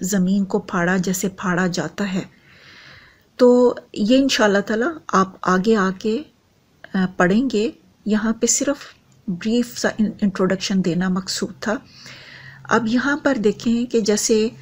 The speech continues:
जो आम मफूल है, अ, ये जो हमने, जिसको हम, अ, मफ-, मफाहील खमसा कहा है, लेकिन अभी हमने पढ़ा कि मफूल जिस पर काम किया जाए,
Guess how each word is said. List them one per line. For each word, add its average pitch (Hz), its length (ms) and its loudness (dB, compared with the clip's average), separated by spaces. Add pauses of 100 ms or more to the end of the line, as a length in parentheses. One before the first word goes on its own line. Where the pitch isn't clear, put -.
(420)
जो 226 640 6 (580)
आम 269 540 2 (160)
मफूल 214 540 2
है, - 300 -6 (2000)
अ, 208 260 0 (580)
ये 220 180 4
जो 226 120 2
हमने, 208 480 2
जिसको 226 320 4
हम, 202 460 2
अ, 196 260 0 (340)
मफ-, 208 440 4
मफाहील 208 640 2
खमसा 214 500 2
कहा 214 300 0
है, 214 260 0
लेकिन 208 440 0 (540)
अभी 208 220 2
हमने 208 220 2
पढ़ा 196 280 0
कि 220 160 0
मफूल 202 520 0
जिस 208 180 2
पर 202 160 0
काम 202 360 -4
किया 185 240 0
जाए, 180 300 -4